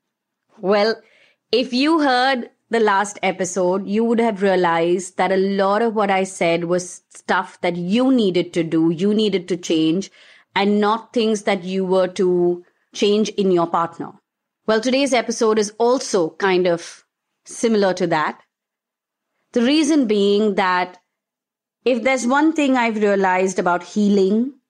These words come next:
especially healing relationships and healing romantic relationships, partnerships, marriages, you have to work on yourself. Till the time you are standing in the energy of "my partner needs to change this and my partner needs to do that,"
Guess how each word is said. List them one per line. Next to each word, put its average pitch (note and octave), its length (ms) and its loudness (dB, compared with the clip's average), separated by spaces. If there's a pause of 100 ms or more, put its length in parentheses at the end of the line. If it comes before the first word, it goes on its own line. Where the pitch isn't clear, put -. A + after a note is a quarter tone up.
(400)
especially G#3+ 800 -2
healing G3+ 400 2
relationships F#3 840 0
and F#3 120 -2
healing F#3 720 0 (360)
romantic G3 580 0
relationships, A3 800 0
partnerships, G3+ 640 -2
marriages, G#3 800 0 (680)
you A#3 180 0
have A#3+ 340 -4
to C4+ 100 0
work A3 460 0
on G3 260 2
yourself. F3+ 1040 -4 (1200)
Till D4 200 2
the E4 120 0
time B3 440 0
you A3+ 560 0
are F#3+ 400 0
standing G#3 600 0
in G#3 320 0
the G3+ 160 0
energy F#3+ 560 0
of F3+ 360 0
"my F#3 140 0
partner F#3+ 600 -2
needs A#3+ 300 -2
to A#3+ 120 -4
change G3+ 460 -2
this G3+ 200 -2
and G3+ 160 0
my G3 120 0
partner G3 500 -2
needs G3+ 320 -2
to F#3+ 140 0
do F#3 220 0
that," E3 360 -2